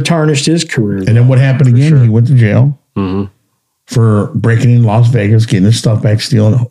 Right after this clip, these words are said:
Speaker 2: gunpoint.
Speaker 3: Yeah.
Speaker 2: In that raid. And, uh,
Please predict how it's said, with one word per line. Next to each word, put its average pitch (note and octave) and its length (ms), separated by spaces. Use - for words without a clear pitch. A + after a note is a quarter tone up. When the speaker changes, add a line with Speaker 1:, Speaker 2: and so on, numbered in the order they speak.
Speaker 2:
gunpoint. A#2+ 640
Speaker 3:
Yeah. F2+ 260
Speaker 2:
In A2 140
that G#2+ 200
raid. A#2+ 460
And, G#2+ 300
uh, A#2+ 280